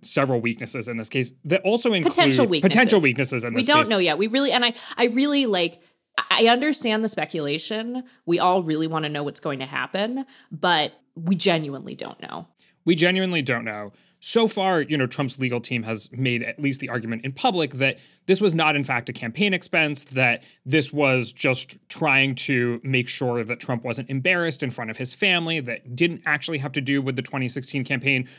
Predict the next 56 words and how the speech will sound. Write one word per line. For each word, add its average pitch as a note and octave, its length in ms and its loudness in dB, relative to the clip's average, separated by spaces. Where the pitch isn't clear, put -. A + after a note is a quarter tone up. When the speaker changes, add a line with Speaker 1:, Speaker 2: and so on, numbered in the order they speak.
Speaker 1:
which E3 220 2
would E3+ 280 4
then D3 360 4
mean B2+ 420 2
that B2 360 -2
this, B2+ 560 -2
even G#3 220 4
if D#3+ 80 0
they D3+ 100 2
could C#3 380 -2
prove C#3+ 340 0
that B2 140 -4
this B2+ 160 -2
is A#2+ 120 -6
falsifying A#2 680 -2
a C3 80 -4
business A#2+ 380 -4
expense, A2 480 -6
it E3+ 100 8
would D3 240 -2
still F#3+ 280 2
just C3 380 0
be B2+ 120 0
a A#2+ 40 0
misdemeanor. A2+ 640 -8
And C3+ 140 -2
that's C3 180 0
a C#3+ 80 -6
charge E3 260 2
Speaker 2:
Right. D3+ 60 2
Speaker 1:
that B2+ 140 -6
you A#2+ 100 -4
don't D#3+ 260 0
need G3 140 6
a F#3 40 2
grand E3 240 2
jury D3 260 0
for. C3+ 400 -2
Speaker 2:
And D#4 120 6
also, F#4 240 4
I - 80 2
mean, D4+ 140 2
the C#4+ 100 -2
other D#4+ 240 0
thing A#3 280 0
to G#3+ 140 -6
remember D#3+ 340 -2
here D#3+ 260 -4
that D3+ 100 -8
makes D#3 200 -6
this F#3 140 -6
case D#3 240 -4
a D3+ 40 -8
little C#3+ 220 -6
bit C#3+ 240 -4
weird C#3+ 360 -4